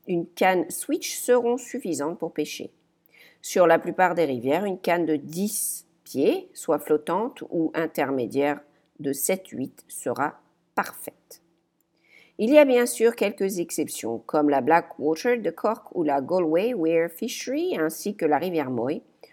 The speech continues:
où une canne à deux mains permettra une meilleure action de pêche. La plupart des pêcheurs utilisent des polyleaders de densités différentes qui se terminent par une pointe de mono ou de fluorocarbone de dix à quinze livres.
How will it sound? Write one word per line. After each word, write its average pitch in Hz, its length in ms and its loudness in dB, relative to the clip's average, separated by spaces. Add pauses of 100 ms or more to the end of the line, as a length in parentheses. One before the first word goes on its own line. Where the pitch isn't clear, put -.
(260)
où 247 240 2
une 180 160 -2
canne 196 240 2
à 170 80 2
deux 147 160 0
mains 143 180 -2
permettra 151 680 -2
une 175 180 -2
meilleure 139 440 -2 (120)
action 135 520 -4
de 135 120 -4
pêche. - 440 -14 (640)
La 180 100 2
plupart 226 340 4
des 220 120 4
pêcheurs 220 400 0
utilisent 180 540 -4
des 156 140 2
polyleaders 156 880 0
de 160 160 2
densités 160 600 -2
différentes 147 760 -6
qui 180 120 -10
se - 120 -6
terminent 190 420 -2
par 156 180 0
une 147 120 -2
pointe 175 400 -2
de 156 100 0
mono 165 540 0 (560)
ou 214 120 0
de 190 220 2
fluorocarbone 180 1400 2
de 143 100 -4
dix 160 380 -6
à 170 100 0
quinze 143 340 -8
livres. - 200 -12